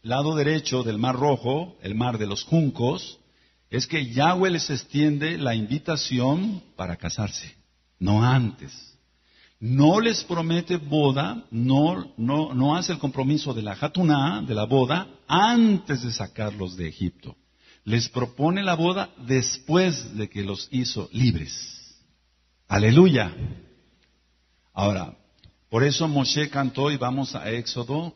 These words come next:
Éxodo quince, Shemot quince, Éxodo quince, verso dos. Dice,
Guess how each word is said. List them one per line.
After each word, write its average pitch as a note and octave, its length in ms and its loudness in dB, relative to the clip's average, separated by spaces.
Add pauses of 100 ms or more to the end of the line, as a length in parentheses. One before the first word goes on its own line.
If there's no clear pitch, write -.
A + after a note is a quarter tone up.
Éxodo G#2+ 440 -6
quince, C#3+ 640 -2 (540)
Shemot G2+ 460 -6
quince, C3 640 -4
Éxodo B2+ 640 -6 (300)
quince, A2+ 680 -4
verso G2 540 -8 (160)
dos. - 680 -14 (1300)
Dice, A#2+ 520 -2